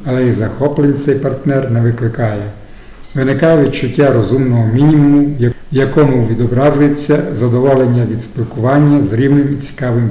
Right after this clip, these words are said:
партнером. Тепер перейдемо до порівняння можливостей Володимира Зеленського і Олександра Сирського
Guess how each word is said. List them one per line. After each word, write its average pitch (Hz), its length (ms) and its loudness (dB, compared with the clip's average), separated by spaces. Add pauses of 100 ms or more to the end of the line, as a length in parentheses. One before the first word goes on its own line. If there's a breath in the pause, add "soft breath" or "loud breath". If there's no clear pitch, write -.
партнером. 107 580 -4 (380)
Тепер 147 420 0
перейдемо 147 640 2
до 120 100 0
порівняння 123 640 0
можливостей 131 720 2
Володимира 117 440 0
Зеленського 127 540 0
і 110 80 0
Олександра 117 460 -2
Сирського 139 680 0